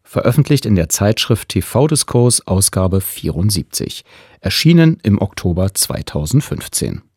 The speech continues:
Die Rundfunkreferenten der Bundesländer haben sich auf den Entwurf für einen novellierten Jugendmedienschutzstaatsvertrag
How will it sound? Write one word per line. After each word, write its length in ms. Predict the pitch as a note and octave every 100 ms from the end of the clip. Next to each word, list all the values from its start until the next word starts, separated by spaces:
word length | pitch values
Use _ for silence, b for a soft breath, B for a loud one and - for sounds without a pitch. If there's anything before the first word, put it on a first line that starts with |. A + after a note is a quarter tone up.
| _ _ _ _ _ _ _ _ _ _ _ _ B B B B B
Die 80 | B2
Rundfunkreferenten 960 | D3+ G#3 G#3+ E3+ C3 C3 G#2 C#3 D3
der 100 | B2
Bundesländer 600 | G2+ C3 F3+ - E2+ F#2+ G2+
haben 220 | A#2+ B2+
sich 180 | A#2 -
auf 160 | A2
den 160 | A2+ A2
Entwurf 440 | F#2+ E2+ G2 E3
für 220 | - A2
einen 280 | F2 G2+ F#2+
novellierten 600 | F#2 F2+ E2 G#2 E3 D3+
Jugendmedienschutzstaatsvertrag 1900 | A#2+ G#2+ A#2 A#2+ G2 F#2 F#2+ G#2 - F#2+ - - F2 - - A#2 C3 C3+ -